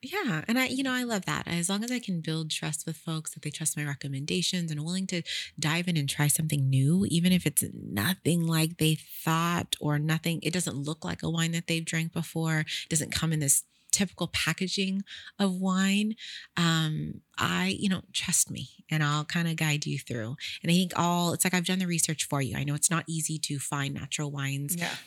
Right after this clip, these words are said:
Speaker 1: Like, you know, you don't just walk into Safeway and there's
Speaker 2: Well,
Speaker 1: a
Speaker 2: I
Speaker 1: natural
Speaker 2: mean,
Speaker 1: wine aisle
Speaker 2: just
Speaker 1: and
Speaker 2: walking
Speaker 1: get
Speaker 2: into
Speaker 1: in.
Speaker 2: the wine aisle now, just
Speaker 1: Right.
Speaker 2: with wines as it is now, you walk into the wine aisle and you're like,
Speaker 1: "Where do I go?
Speaker 2: Well,
Speaker 1: What, what's the
Speaker 2: huh?
Speaker 1: pretty, pretty label and picture?" You know, I, I always think about me and how I approach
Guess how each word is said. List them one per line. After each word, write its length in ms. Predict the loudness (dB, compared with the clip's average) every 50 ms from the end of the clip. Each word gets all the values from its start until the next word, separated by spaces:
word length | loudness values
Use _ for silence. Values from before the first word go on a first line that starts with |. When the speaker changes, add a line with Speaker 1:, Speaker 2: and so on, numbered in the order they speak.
| -2
Speaker 1:
Like, 240 | 0 0 0 -2 -4
you 80 | -4 -2
know, 80 | -2
you 100 | -2 -2
don't 160 | -2 -4 -2
just 300 | -2 -2 -2 -2 -2 -4 -2
walk 240 | 0 0 0 0 -2
into 140 | -2 0
Safeway 500 | 0 2 2 0 0 -2 -2 0 0 2
and 100 | 0 0
there's 140 | 0 2 6
Speaker 2:
Well, 120 | 8 8 10
Speaker 1:
a 80 | 10
Speaker 2:
I 20 | 8
Speaker 1:
natural 160 | 8 8 8 6
Speaker 2:
mean, 20 | 6
Speaker 1:
wine 200 | 6 4 2 2 4
aisle 60 | 6
Speaker 2:
just 200 | 6 6 6 6
Speaker 1:
and 40 | 6 4
Speaker 2:
walking 200 | 4 4 4 6
Speaker 1:
get 100 | 6 8
Speaker 2:
into 180 | 8 6 6 4
Speaker 1:
in. 40 | 2
Speaker 2:
the 60 | 2
wine 240 | 2 2 2 2 2
aisle 260 | 2 2 0 0 -2 -4
now, 480 | -2 0 2 2 0 0 -4 -8 -10 -14 _ -4 2
just 160 | 6 8 8 8
Speaker 1:
Right. 40 | 8
Speaker 2:
with 140 | 6 4
wines 400 | 4 4 4 6 6 4 4 4
as 160 | 2 2 2 0
it 80 | 0
is 160 | 0 0 0
now, 260 | 0 0 0 0 0 -2
you 140 | -2 0
walk 200 | 2 2 2 2
into 140 | 2 2 2
the 80 | 6 8
wine 200 | 8 8 8 6
aisle 260 | 0 -2 -2 -2 0
and 100 | 0 0
you're 80 | 0 0
like, 240 | 0 -2 -2 -4 -8 -16 _ _ _ -20 -20 -20 _ _ _ _ _ _ _ _ _ _ _ _ -10 -10 -10 _ _ _ -4
Speaker 1:
"Where 120 | -2 0 0
do 80 | 0 0
I 100 | -2 -2
go? 160 | -4 -6 -8 -6 -2
Speaker 2:
Well, 220 | 2 2 4 4 2
Speaker 1:
What, 140 | 0 0
what's 260 | 0 0 4 6 6 6
the 80 | 6
Speaker 2:
huh? 80 | 6 4
Speaker 1:
pretty, 300 | 4 4 4 4 4 2
pretty 260 | 0 0 0 2 2
label 500 | 2 2 2 0 2 2 4 4 4 4
and 200 | 4 2 2 0
picture?" 300 | 0 -2 0 0 0 0
You 100 | 2 0
know, 100 | 0 2 2
I, 160 | 2 2 2 0 -2 -6 -2 2
I 80 | 4 4
always 160 | 6 4 4
think 140 | 2 0 -2
about 280 | -2 -2 -4 -6 -6
me 440 | -6 -6 -4 -2 0 0 0 2 0
and 100 | 0 0
how 200 | 0 -2 -2 -2 -4
I 480 | -4 -2 0 2 2 4 4 2 0 -2 -4
approach 480 | -8 -8 -6 -4 -4 -2 -2 -4 -6